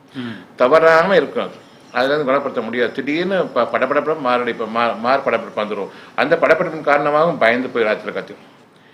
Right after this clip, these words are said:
Speaker 2: இரவு நேரங்கள்ல இந்த மருந்து காரணமாக படபடப்பு அதிகமாகும். அந்த படபடப்புலயே வந்து
Speaker 1: குழந்தை
Speaker 2: எ-, எந்திரிச்சு,
Speaker 1: தூக்கம்.
Speaker 2: எந்திரிச்சு கத்தும்.
Speaker 1: ஆ.
Speaker 2: திடீர்னு வேக்க ஆரம்பிச்சிடும்.
Speaker 1: அந்த மாதிரி ஆச்சு. அது உண்மைதான்.
Speaker 2: திடீர்னு வேக்க ஆரம்பிச்சிடும்.
Speaker 1: ம்.
Speaker 2: இதெல்லாம் ரொம்ப கேடான இந்த மருந்துகளுடைய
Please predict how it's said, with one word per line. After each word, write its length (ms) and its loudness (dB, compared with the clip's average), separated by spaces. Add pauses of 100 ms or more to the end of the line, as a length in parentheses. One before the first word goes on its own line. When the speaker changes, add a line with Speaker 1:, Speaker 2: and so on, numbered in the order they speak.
(160)
Speaker 2:
இரவு 200 -2
நேரங்கள்ல 460 -2 (140)
இந்த 120 -6
மருந்து 260 -2
காரணமாக 560 -2
படபடப்பு 460 0
அதிகமாகும். 420 -6
அந்த 200 -6
படபடப்புலயே 600 0
வந்து 240 -2 (580)
Speaker 1:
குழந்தை 300 4
Speaker 2:
எ-, 40 6
எந்திரிச்சு, 200 0
Speaker 1:
தூக்கம். 300 0
Speaker 2:
எந்திரிச்சு 260 -4
கத்தும். 240 -6
Speaker 1:
ஆ. 80 6
Speaker 2:
திடீர்னு 420 2
வேக்க 160 2
ஆரம்பிச்சிடும். 520 -2
Speaker 1:
அந்த 180 -6
மாதிரி 240 4
ஆச்சு. 260 -2 (220)
அது 100 -8 (100)
உண்மைதான். 460 -4 (360)
Speaker 2:
திடீர்னு 440 0
வேக்க 260 2
ஆரம்பிச்சிடும். 440 -6
Speaker 1:
ம். 160 -14 (220)
Speaker 2:
இதெல்லாம் 400 0
ரொம்ப 200 -4 (160)
கேடான 400 0 (220)
இந்த 160 -6
மருந்துகளுடைய 540 -4